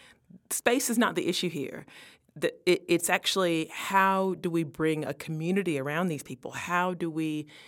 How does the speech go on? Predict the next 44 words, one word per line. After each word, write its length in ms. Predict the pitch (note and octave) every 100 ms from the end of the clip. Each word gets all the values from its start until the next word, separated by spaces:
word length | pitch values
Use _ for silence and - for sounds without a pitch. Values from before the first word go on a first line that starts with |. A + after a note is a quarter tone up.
| -
center 640 | - - G3 A3 G3+ D#3
this 300 | D3 D3+ -
work 340 | D3+ D#3+ D3+ -
in 120 | D3
a 60 | D3
way 420 | C#3 D3 C#3+ C#3
that 340 | C#3 C#3 C3+ -
it 180 | C#3+ -
is 500 | D3 D3 C#3+ - - - - - - -
basically 560 | D#3+ D#3+ - D#3+ D3+
considered 800 | D3+ E3 D3+ - E3 E3+ C#3+ C#3+
sort 180 | - D#3
of, 200 | D3 - -
um, 420 | C3+ C3 B2+ A#2+ - - - - _ _ _
uh, 260 | - - - - - _ _ _ -
um, 300 | D3 A3 F#3+ - - _
basically 500 | F3+ F#3 - E3 D3+
a, 220 | - C3+ -
um, 500 | D3 C#3 C3+ B2+ B2 - - - -
a 40 |
practical 720 | - - F#3 - G3 F#3+ E3+
and 160 | - D#3
a 40 |
real 420 | C#3+ D3+ G3+ F3+ E3
way 320 | D#3 D#3+ D#3
to 180 | - D#3
intervene 460 | D3+ D#3+ D#3 F3+
in 60 | D#3+
the 40 |
lives 300 | D3+ E3 D4
of 60 | -
people, 320 | - D3+ D3
because 320 | C#3+ D#3+ F3
there 100 | E3
were 60 | F3
a 40 |
lot 200 | F3 G#3
of 80 | B3
people, 260 | G#3+ G3 F3+
and 140 | F#3
still 320 | - F#4+ D4
to 160 | E3 -
this 200 | F3+ G3
day, 320 | F3+ G#3+ B2+